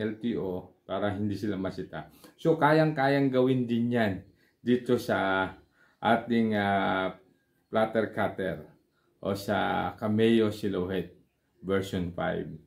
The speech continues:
So, yan lang. At, ah, sigurado ko marami kayong magiging kliyente rito.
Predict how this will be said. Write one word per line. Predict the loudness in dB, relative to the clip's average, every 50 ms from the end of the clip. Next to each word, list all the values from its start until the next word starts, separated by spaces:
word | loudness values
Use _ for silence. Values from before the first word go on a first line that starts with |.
| _ _ _ _ _ _ _ _ _ _ _
So, | _ 0 2 4 4
yan | 6 4 4 6 6
lang. | 8 8 8 6 4 0
At, | -2 -2 -2 -2 -2 -2 -4
ah, | -2 -2 0 0 0 0 -2 -2
sigurado | -2 -2 0 2 2 2 2 0 0 0 0 0
ko | 2 2 2 2 2
marami | 2 0 0 0 0 -2 -2 -4
kayong | -4 -4 -2 -2 0 0 0
magiging | 0 0 0 0 -2 -2
kliyente | 0 0 2 4 4 4 4 2 0 -2 -2
rito. | 0 0 -2 -2 -2 -4 -6 -6 -8 -12 -18